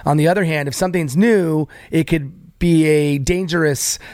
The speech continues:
something, and therefore we need to be more alert. Is it as simple as that, or what's the neurological response that exists to new things versus things we're used to?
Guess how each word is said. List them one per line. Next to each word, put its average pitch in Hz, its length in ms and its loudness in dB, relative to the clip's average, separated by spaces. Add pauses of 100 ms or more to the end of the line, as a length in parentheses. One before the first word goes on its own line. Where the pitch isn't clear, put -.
something, 151 600 -2
and 160 180 -2
therefore 160 360 0
we 151 100 0
need 156 100 0
to 151 60 -2
be 147 120 2
more 147 220 2
alert. 143 380 2
Is 151 160 0
it 180 60 4
as 165 100 0
simple 220 280 -2
as 165 120 -2
that, 180 260 2
or 139 180 0 (220)
what's 190 220 -2
the 202 80 -4
neurological 160 640 0
response 147 640 -2
that 139 340 -2 (460)
exists 147 640 -2 (100)
to 143 260 2
new 151 240 4
things 139 380 -4
versus 139 280 -2
things 135 240 -4
we're 131 120 0
used 131 260 -2
to? 110 220 -4